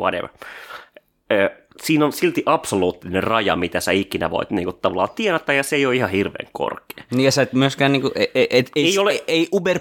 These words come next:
Speaker 2: palkkaa sua
Speaker 1: Niin.
Speaker 2: niinku
Speaker 1: Ei, niin, nimenomaan ei ole mitään niinku, niinku ikään kuin Uber, Uber-esimiestä, mihin,
Speaker 2: Mm.
Speaker 1: mihin sut palkataan siitä, kun sä oot menestynyt. Ei ole niinku tietä niinku posti, posti, tota, lajittelijasta niinku, ö,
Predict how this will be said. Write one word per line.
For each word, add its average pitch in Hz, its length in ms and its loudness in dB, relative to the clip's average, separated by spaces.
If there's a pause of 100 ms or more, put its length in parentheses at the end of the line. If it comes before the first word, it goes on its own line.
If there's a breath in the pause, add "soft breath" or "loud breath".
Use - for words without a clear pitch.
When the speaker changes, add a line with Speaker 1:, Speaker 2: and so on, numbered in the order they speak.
Speaker 2:
palkkaa 160 440 0
sua 127 200 2
Speaker 1:
Niin. 123 160 2
Speaker 2:
niinku 117 160 0 (380)
Speaker 1:
Ei, 131 200 0
niin, 160 300 0
nimenomaan 151 460 2
ei 175 120 2
ole 175 120 2
mitään 165 300 0
niinku, 147 340 0
niinku 123 420 0 (180)
ikään 117 320 0
kuin 123 160 0 (200)
Uber, 127 380 2 (140)
Uber-esimiestä, 117 1040 0
mihin, 90 240 -4
Speaker 2:
Mm. 92 220 -2
Speaker 1:
mihin 104 260 0
sut - 240 -8
palkataan 95 560 0
siitä, 98 260 0
kun - 100 -10
sä 98 100 -2
oot 92 100 -2
menestynyt. 95 640 -2
Ei 120 140 2
ole 123 160 2
niinku 113 420 0 (200 loud breath)
tietä 117 420 0 (120)
niinku 101 320 0
posti, - 580 -4
posti, - 480 -2 (300)
tota, 92 380 -2
lajittelijasta 90 1040 -2
niinku, 82 580 -2
ö, 92 260 0